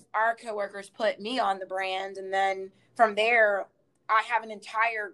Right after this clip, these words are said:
group of people that I'm involved with who are also like, "Oh, Britt, you put us on this."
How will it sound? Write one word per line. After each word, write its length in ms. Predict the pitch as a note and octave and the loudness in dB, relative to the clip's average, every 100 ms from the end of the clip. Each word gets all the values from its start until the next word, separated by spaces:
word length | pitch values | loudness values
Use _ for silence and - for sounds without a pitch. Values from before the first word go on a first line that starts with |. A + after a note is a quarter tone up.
| - | -12
group 240 | G#3 C4 | -10 -8
of 80 | - | -10
people 240 | G3+ G3+ G3 | -10 -4 2
that 120 | G3 | 4
I'm 200 | G3 G3 | 4 4
involved 380 | G3 G3 G3 G3 | 6 6 6 4
with 220 | G3+ G3 | -2 -2
who 100 | G#3 | -2
are 120 | G3+ | 4
also 320 | G#3 A3+ A3+ | 6 4 2
like, 160 | G#3 G#3 | -4 -2
"Oh, 120 | C4+ C#4 | -2 -4
Britt, 260 | C4 C4 | -4 -8
you 80 | B3+ | -10
put 160 | - C4 | -10 -10
us 120 | C4 | -8
on 140 | B3 A#3 | -10 -8
this." 500 | B3+ A#3 A#3+ - - | -8 -6 -8 -12 -20